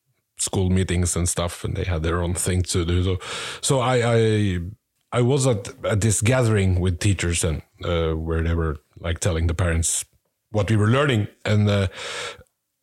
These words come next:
and we had groups, like, uh, you and, uh, those parents, you go together and make one group, and we were talking about the Janteloven. And with me in my group, there was a guy who was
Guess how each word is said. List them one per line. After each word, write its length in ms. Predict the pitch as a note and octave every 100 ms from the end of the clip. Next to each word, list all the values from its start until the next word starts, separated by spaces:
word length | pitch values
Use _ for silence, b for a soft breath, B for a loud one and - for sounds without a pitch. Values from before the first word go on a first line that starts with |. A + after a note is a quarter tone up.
| _ _ _
and 380 | C3 B2 A#2+ A#2+
we 140 | B2+
had 240 | A#2+ A#2+
groups, 600 | G#2+ B2+ C3 - - - G2+
like, 400 | G#2 G2+ F#2+ -
uh, 260 | G#2 G2 F#2+
you 360 | F#2+ G#2 B2 A#2
and, 200 | G#2+ G#2+
uh, 300 | G2+ G2 G2
those 480 | F2+ F2 G2+ G2 F#2
parents, 480 | G#2 G2 F#2 G2 -
you 100 | G2+
go 140 | G#2 F#2+
together 460 | G#2+ G2+ G2 F#2+
and 140 | F#2+ F#2+
make 200 | F#2+ -
one 120 | F#2
group, 280 | F#2 G2+ G2+
and 100 | G2
we 60 |
were 80 | G2
talking 320 | F#2 G#2 G2+
about 200 | G2+ F#2+
the 120 | G2+
Janteloven. 580 | G#2 G2+ - F2+ F2 F#2+ B B B
And 160 | C#3 C#3
with 160 | G3 E3+
me 260 | C3+ A#2
in 100 | A#2+
my 160 | C3+ D#3
group, 320 | A#2+ A2+ A2+
there 100 | A#2+
was 160 | A2 A#2
a 60 | A2
guy 560 | F#2+ A#2+ A#2 A2 G#2+ - -
who 140 | C#3
was 500 | B2 A#2 B2 A#2 G#2